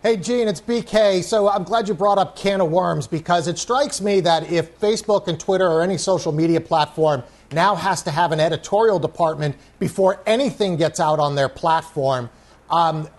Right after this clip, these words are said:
or, or, or maybe not, I don't know, but it just seems that that would be a tremendous cost, that, and as an investor, it would be almost impossible to the model,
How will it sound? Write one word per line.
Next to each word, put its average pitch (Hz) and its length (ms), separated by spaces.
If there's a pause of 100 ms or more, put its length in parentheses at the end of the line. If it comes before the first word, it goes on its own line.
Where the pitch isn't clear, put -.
or, 196 180
or, 175 340
or 175 80
maybe 175 300
not, 185 300
I 175 100
don't 175 140
know, 220 160
but 180 100
it 175 100
just 233 220
seems 220 280
that 175 220 (160)
that 247 160
would 233 140
be 202 140
a 170 80
tremendous 202 760
cost, 170 300
that, 190 100
and 170 140
as 156 120
an 156 120
investor, 165 720 (180)
it 196 80
would 190 160
be 190 140
almost 226 360
impossible 202 680
to 175 140
the 156 80
model, 156 520